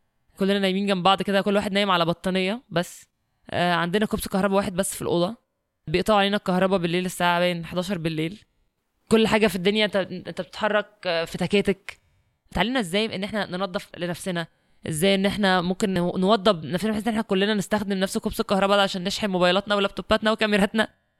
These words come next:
آه، اتعلمنا ازاي نتعامل مع بعض، انه احنا مش متعودين ان يبقى قاعدين مع خمس اشخاص مختلفين تماما عن بعض، ما يعرفوش بعض كويس في نفس الأوضة لمدة شهر ونص. فتعلمنا كتير قوي، يعني، صراحة في الوقت ده.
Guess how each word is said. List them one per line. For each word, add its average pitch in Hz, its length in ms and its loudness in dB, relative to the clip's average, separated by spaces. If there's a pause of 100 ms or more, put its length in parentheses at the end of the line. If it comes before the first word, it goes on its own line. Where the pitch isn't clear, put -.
(320)
آه، 185 200 0
اتعلمنا 202 300 2
ازاي 226 180 0
نتعامل 233 280 2
مع 208 160 4
بعض، 196 280 4
انه 165 240 -4
احنا 160 120 -8
مش 170 80 -6
متعودين 185 360 2
ان 208 60 0
يبقى 170 400 0
قاعدين 175 280 0
مع 208 160 2
خمس 214 400 -2
اشخاص - 480 0
مختلفين 180 380 -6
تماما 190 280 0
عن 175 120 0
بعض، 170 200 2
ما 175 60 -2
يعرفوش 165 240 -4
بعض 190 220 -2
كويس 180 340 -4
في 180 80 -6
نفس 196 180 -6
الأوضة 165 280 -4
لمدة 190 240 -2
شهر 202 260 -4
ونص. 180 360 -4 (540)
فتعلمنا 196 500 2
كتير 202 200 -4
قوي، 180 160 2
يعني، 160 180 -4
صراحة 165 320 0
في - 120 -4
الوقت - 420 -4
ده. 156 280 -6